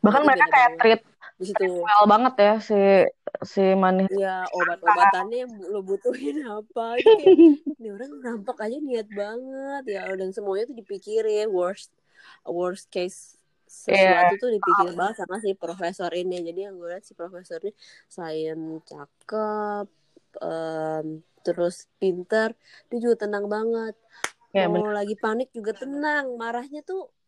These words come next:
Speaker 2: ada
Speaker 1: Kayak
Speaker 2: marahnya, tapi sekalinya marah jadinya te-,
Speaker 1: Enggak,
Speaker 2: tenang
Speaker 1: dia tuh
Speaker 2: sih,
Speaker 1: marahnya
Speaker 2: gitu.
Speaker 1: ngelampiasinnya lewat ini, cuy, yang apa, pakai apa namanya tuh?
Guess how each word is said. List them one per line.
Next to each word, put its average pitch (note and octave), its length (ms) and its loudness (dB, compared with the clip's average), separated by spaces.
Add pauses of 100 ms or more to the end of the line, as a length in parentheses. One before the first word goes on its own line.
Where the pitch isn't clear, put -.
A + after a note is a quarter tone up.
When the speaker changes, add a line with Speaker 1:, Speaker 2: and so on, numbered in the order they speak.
(640)
Speaker 2:
ada B3 160 2
Speaker 1:
Kayak A3 160 6
Speaker 2:
marahnya, A#3+ 480 -2
tapi D#4 240 0
sekalinya D#4 340 0
marah E4 220 -2
jadinya D4 320 -10
te-, - 140 -20 (260)
Speaker 1:
Enggak, - 0 -
Speaker 2:
tenang F#4 240 8
Speaker 1:
dia F#4 80 2
tuh F#4 80 -6
Speaker 2:
sih, G4+ 160 -4
Speaker 1:
marahnya A#3+ 400 2
Speaker 2:
gitu. - 160 -10
Speaker 1:
ngelampiasinnya A3+ 720 6
lewat B3+ 240 8
ini, D4 160 4
cuy, B3 240 8
yang A3+ 180 8 (140)
apa, B3+ 140 4 (100)
pakai A#3 220 4 (100)
apa C#4 80 4
namanya D#4 280 6 (120)
tuh? F4+ 60 -6